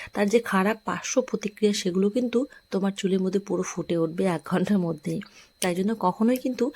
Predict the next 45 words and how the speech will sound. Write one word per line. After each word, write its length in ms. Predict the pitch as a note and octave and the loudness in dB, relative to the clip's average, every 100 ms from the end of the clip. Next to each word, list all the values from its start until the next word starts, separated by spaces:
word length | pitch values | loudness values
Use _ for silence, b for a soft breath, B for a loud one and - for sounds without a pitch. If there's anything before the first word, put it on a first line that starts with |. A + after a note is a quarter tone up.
| B B - | B B 4
নোংরা 380 | G3 G#3+ A#3 B3 | 6 6 6 2
চুলের 220 | A3+ G3+ | 2 4
মধ্যে 200 | G3+ A#3 | 6 4
কোনো 240 | A3+ G#3+ | 6 4
হেয়ার 260 | G3+ E3+ D#3+ | 4 2 -2
প্যাক 200 | - A3+ G3 | -2 -4 -4
বা 80 | |
হেয়ার 280 | D#3+ E3+ E3+ | -4 -2 -2
অয়েলিং 260 | E3+ G3 C4 | 0 2 2
করবে 260 | G3+ F3+ | 0 0
না। 140 | F3 F3+ B B B B B | -4 -8 B B B B B
এটাকে 300 | A3+ C4+ D4+ | 0 2 0
পুরো 340 | - B3 C#4+ | 2 4 4
মাথায় 400 | C4 G3+ G3 A#3+ | 4 2 2 2
স্মৃতি 340 | - A3+ G#3+ C4 | 4 4 4 0
ফাটিয়ে 340 | G3+ G3 G#3+ | -2 0 0
ফাটিয়ে 400 | G#3+ G#3+ A3+ F#3+ | 0 -4 0 2
এরকমভাবে 400 | F3 G3+ G#3+ G#3+ | 2 2 2 2
অ্যাপ্লাই 260 | F#3 F#3+ G3 | 0 -2 -2
করবে। 280 | G#3+ B3 F#4 B B B - | 0 -2 -4 B B B 2
যদি 160 | G#3+ | 2
তোমার 220 | B3+ C4+ C4 | 4 2 2
অ্যাপ্লাই 320 | G3 G3+ G#3+ | 0 0 0
করে 200 | G#3 G3+ | 2 2
দেওয়ার 160 | G#3 | 4
মতো 200 | G#3 G#3 | 2 2
কোনো 200 | G#3+ G#3+ | 2 2
বন্ধু 280 | G3+ F#3+ G3 | 6 6 8
বান্ধবী 320 | G3 F#3+ G#3 | 6 4 4
থাকে, 300 | A3+ G3 C#4 - | 2 -2 -4 -4
তবে 180 | F#3 F#3 | -2 -2
তো 80 | F3+ | -2
আরও 260 | E3 F#3+ | 0 2
অনেক 220 | F#3 F#3+ | 4 2
বেশি 200 | G3 G3+ | 0 0
ভালো। 220 | G#3+ A3 C#4 | 2 2 4
নিজেরা 380 | G#3+ G3 F#3+ | 4 4 4
মায়েদের 400 | F#3+ F3 F3 F#3 | 2 0 0 0
কাছেও 300 | F#3+ F#3+ G#3 | 0 -2 -2
কিন্তু 260 | G3 F#3+ C4 B B B B | 0 0 -2 B B B B
এটাকে 260 | G3 F#3 F#3 | -6 -4 -2
অ্যাপ্লাই 260 | E3+ - F3+ | -4 -4 -2
করে 160 | G3 | 2
নিতে 200 | G3 G3 | 2 2
পারো। 260 | G#3+ F#3 | 2 2